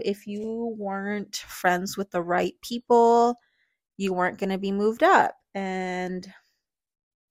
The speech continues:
don't get me wrong, like, I loved my job. I started from a teller when I was eighteen, moved my way up to being an assistant branch manager,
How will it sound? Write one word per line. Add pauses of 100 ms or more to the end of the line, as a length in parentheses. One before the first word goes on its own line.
(280)
don't
get
me
wrong,
like, (400)
I
loved
my
job. (100)
I
started
from
a
teller
when
I
was
eighteen, (520)
moved
my
way
up
to
being
an
assistant
branch
manager,